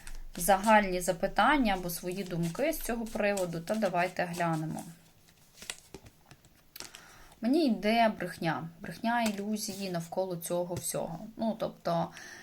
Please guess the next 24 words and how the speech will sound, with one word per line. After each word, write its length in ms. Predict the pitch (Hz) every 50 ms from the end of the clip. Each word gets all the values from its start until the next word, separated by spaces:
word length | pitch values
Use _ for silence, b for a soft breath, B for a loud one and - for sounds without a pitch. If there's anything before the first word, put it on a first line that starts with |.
| B B B -
ми 280 | 214 214 226 247 254 247
з 100 | 214 208
вами 460 | 196 220 214 214 220 208 202 190 - - -
і 120 | 233 233
так 400 | 220 - - 190 170 151 - -
проживаємо, 920 | - - - 156 160 160 170 165 175 180 226 302 339 320 277 269 262 254 - -
так, 280 | 262 285 294 294 -
в 60 | -
таких, 560 | - - 185 - - 190 190 208 - - - -
е, 200 | - 185 180 165 -
енергіях 840 | - 202 220 220 202 190 180 - 175 165 185 170 160 160 165 - -
і 40 | 156
зараз, 540 | 156 175 185 247 339 349 339 330 - - - B B B B B B B B B _ -
і 380 | 196 208 226 262 302 339 339 294 226
взимку, 800 | 190 196 196 208 254 311 311 302 - 285 277 277 269 277 - - - - - -
ну, 240 | 220 226 254 269 - -
буде 540 | - 175 175 180 175 190 185 196 185 185 196 214 - - - - - - _ _ _ - _ -
продовження. 640 | - 202 202 175 165 160 - - - - - - - - - B B B B B B B B B B B B B B B B B B B B B B _ -
Будуть 400 | 202 226 302 294 254 285 - -
якісь 320 | 233 226 - 214 208 -
складнощі, 680 | - - - 170 170 170 165 170 170 165 - - - 180
з 100 | 170 -
якими 400 | 196 - - 214 214 220 214 208
ми 400 | 214 214 233 247 247 247 247